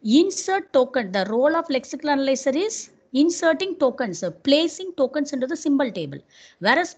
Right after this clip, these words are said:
parser will update or will fetch it. We will use it. It generates lexical error. It generates parse tree for the source program. If it is, uh, error, it will, uh, give lexical error,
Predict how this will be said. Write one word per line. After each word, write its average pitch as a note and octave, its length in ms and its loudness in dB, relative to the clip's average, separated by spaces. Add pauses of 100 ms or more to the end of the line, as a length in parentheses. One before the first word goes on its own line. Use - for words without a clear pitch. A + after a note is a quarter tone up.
parser D#4 440 2
will D4 200 -2
update G#3+ 460 -2
or D4 180 0
will B3 180 -4
fetch C#4+ 400 -2
it. - 200 -4 (360)
We A#3 100 -6
will A3 220 -4 (200)
use D4 180 0
it. - 180 -8 (460)
It G3+ 100 -2
generates A#3+ 520 0
lexical A3 460 -4
error. F3 300 0 (320)
It F#3 120 -6
generates G#3 600 0
parse B3+ 540 4
tree D#4 160 -4
for C4 180 -4
the C#4+ 140 -4
source G#3+ 340 -8
program. C#3+ 440 -12 (340)
If G3 160 -6
it A3 160 -4
is, A#3 240 -4
uh, F3 200 -6
error, B3 400 2 (520)
it A#3+ 180 0
will, C4 280 2
uh, E3+ 240 -4
give A3 220 2
lexical A3 460 -2
error, F3+ 340 -2